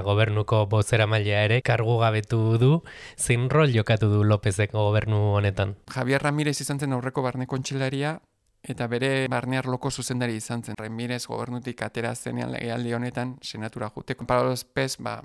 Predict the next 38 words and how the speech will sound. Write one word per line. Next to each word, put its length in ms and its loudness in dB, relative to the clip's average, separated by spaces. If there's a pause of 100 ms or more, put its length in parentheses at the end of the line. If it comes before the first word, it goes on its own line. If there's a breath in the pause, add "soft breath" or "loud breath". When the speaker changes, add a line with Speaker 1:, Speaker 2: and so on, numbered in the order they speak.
Speaker 2:
mm, 320 -16
koxka 320 -8
bat 80 -10
igo 180 -4
zuen, 380 -2 (600 loud breath)
baina 240 0
nik 160 0
uste 320 -2
dut 160 -4
lehen 220 0
aipatu 340 0
duan 200 2
argudio 360 0
horretan, 400 -2
mm, 440 -10
bai 280 0
Txibite 520 -4
hor 200 0
bai 140 0
egin 100 -4
duela 160 0
autokritika, 840 -4
eh, 280 -14
hitzez 280 -8
hitzez 300 -8
aipatuagatik, 840 -6 (120)
baina, 320 -10
mm, 460 -16
komunikazioan 920 -4
bai 140 -2
egon 200 -4
dela 380 -8 (100)
hutsune 500 -6
bat. 180 0 (220)
Gobernuko 460 0
eledun 280 2
bati 220 -2
dagokio, 640 -2